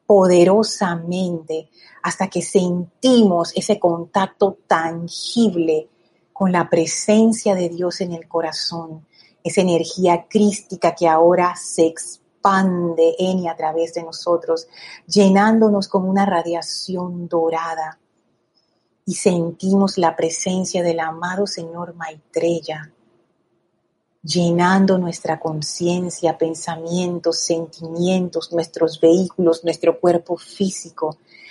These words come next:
envolviéndonos en esa conciencia crística tan poderosa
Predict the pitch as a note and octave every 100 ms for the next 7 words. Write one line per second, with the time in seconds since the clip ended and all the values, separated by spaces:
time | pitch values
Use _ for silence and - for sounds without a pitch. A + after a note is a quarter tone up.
0 | - - F#3+ E3 F3 F3 E3+ F#3+ G3 G#3
1 | G3+ F#3 E3 D#3+ D#3 D#3 - - _ _
2 | _ E3 D#3+ F#3 - E3 D#3 - F3 F3
3 | - E3+ - A3 A3 G#3 - F#3 - E3+
4 | E3 D#3+ D#3 D#3 - D#3+ D#3 D#3 E3 E3+
5 | E3 - D3+